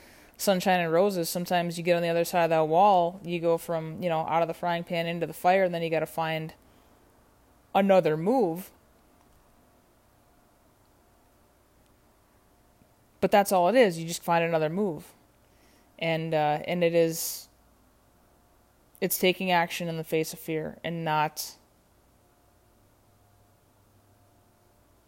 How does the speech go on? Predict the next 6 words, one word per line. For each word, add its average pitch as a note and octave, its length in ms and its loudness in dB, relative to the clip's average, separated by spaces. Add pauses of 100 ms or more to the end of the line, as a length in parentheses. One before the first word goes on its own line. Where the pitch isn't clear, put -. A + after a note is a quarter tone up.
(100)
not D#3+ 340 -2 (1200)
freezing. D#3 560 -4 (4000)
So, C3+ 260 -6 (1160)
few A#3 180 4
qualities A3 480 6
of, F#3+ 300 -8